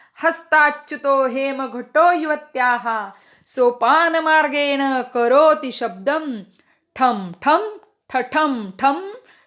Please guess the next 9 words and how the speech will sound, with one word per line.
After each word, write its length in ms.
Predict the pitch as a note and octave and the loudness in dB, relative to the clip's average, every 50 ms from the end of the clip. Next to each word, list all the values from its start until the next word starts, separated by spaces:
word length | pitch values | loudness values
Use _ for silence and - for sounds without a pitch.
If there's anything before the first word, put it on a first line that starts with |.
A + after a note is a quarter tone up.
| _ _ - | _ _ -4
ठठठम 800 | - D4 C4+ - C4 A#3 - - D4+ D#4 D#4+ C#4 A3+ G3+ F#3+ F#3+ - - | -2 -2 0 0 -2 -2 -2 0 2 2 2 2 0 -6 -8 -10 -6 -2
ठठम 540 | C4 B3+ B3+ - D4+ D4+ D4+ C#4 A#3 G#3 F#3 | -2 -2 -2 0 0 0 0 0 -2 -6 -8
ठः. 580 | - - - C#4 B3+ G3+ G3+ G#3 G#3 G3+ E3+ - - - - _ _ _ _ _ _ _ _ _ _ _ _ _ _ _ _ _ _ _ | -10 -4 -2 0 0 0 0 -2 -2 -2 -4 -8 -10 -12 -16 _ _ _ _ _ _ _ _ _ _ _ _ _ _ _ _ _ _ _
सुंदर, 420 | - F4+ G4 G#4 A4+ A4 - - - | -12 -6 -2 2 4 4 2 2 0
खूप 160 | F4 A4 G4+ | -2 -2 0
सुंदर 320 | G4+ A4+ F#4+ F#4 F#4 D#4+ | 0 -2 -2 -2 -4 -4
सुभाषित 440 | - D4 C4+ A3+ A3+ G#3+ - A3+ G3 - | -4 -4 -4 -4 -4 -4 -4 -8 -10 -10
आहे 80 | - E3+ | -10 -12
ते. 200 | - - - | -12 -14 -18